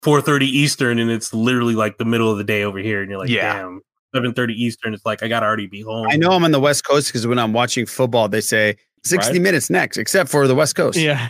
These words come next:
Speaker 4: <laughs>
Speaker 1: Yeah.
Speaker 3: What was the debate between you and your wife?
Speaker 2: Oh, I s-, I said that the stuff started at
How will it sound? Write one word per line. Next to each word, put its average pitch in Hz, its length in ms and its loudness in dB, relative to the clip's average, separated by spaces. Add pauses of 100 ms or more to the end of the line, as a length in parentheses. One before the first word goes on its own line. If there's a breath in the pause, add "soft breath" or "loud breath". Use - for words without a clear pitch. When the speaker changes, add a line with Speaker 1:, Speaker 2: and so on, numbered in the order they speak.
Speaker 4:
<laughs> 147 460 -2
Speaker 1:
Yeah. 117 360 2 (240)
Speaker 3:
What 135 180 0
was 160 140 4
the 147 80 2
debate 147 360 2
between 127 300 0
you 139 80 4
and 131 80 2
your 123 80 2
wife? 156 260 0
Speaker 2:
Oh, 190 260 4 (360)
I 143 200 2
s-, 175 180 -4 (120)
I 123 280 0
said 120 560 -2
that 107 320 -4 (260)
the 120 80 -6
stuff - 260 -2
started 131 420 0
at 117 120 -10